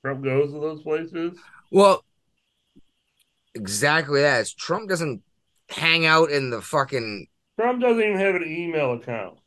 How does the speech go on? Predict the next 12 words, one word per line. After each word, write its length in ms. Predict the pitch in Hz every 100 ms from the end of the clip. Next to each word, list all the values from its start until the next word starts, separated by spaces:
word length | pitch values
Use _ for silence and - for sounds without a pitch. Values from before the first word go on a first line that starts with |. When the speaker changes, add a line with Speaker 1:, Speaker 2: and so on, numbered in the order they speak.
| _ _ _ _ _ _ - - _ _ _ _ _ _ _ _ _ _ _ -
Speaker 2:
And 520 | 226 254 240 175 107
Speaker 1:
He 60 | 165
re-, 20 |
Speaker 2:
you 60 | 165
Speaker 1:
he 200 | 147 214
refuses 680 | 226 226 196 226 214 185 160
the 120 | 175
email 840 | 165 170 165 156 151 147 156 151 _ _ _ _ -
because 520 | 156 143 160 165 151
it 240 | 151 160 165
leaves 380 | 165 165 151 135
a, 440 | 139 147 139 131